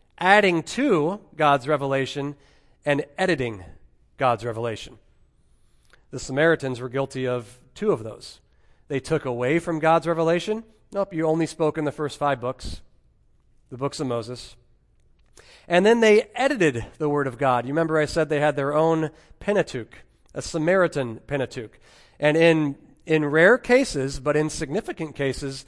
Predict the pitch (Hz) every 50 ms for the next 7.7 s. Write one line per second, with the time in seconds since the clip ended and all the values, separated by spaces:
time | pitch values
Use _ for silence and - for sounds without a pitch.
0 | _ - _ _ _ - 127 143 170 202 226 220 214 196 202 214 240 220 180 160
1 | 156 156 156 156 160 156 147 - - 170 170 170 180 180 175 147 165 170 175 185
2 | 190 160 143 123 117 117 - - - - - _ _ _ _ _ _ _ _ -
3 | 139 143 143 135 - - 170 180 175 165 160 - - 143 135 131 139 147 151 151
4 | - - 160 147 131 156 160 151 139 120 117 113 - 135 127 127 139 143 143 -
5 | 135 120 127 156 160 151 139 117 113 127 120 113 107 110 120 127 123 - 131 -
6 | - 131 143 139 135 113 110 127 120 117 - 123 123 120 120 127 120 123 127 135
7 | 139 123 123 120 113 113 117 120 113 110 107 117 113 107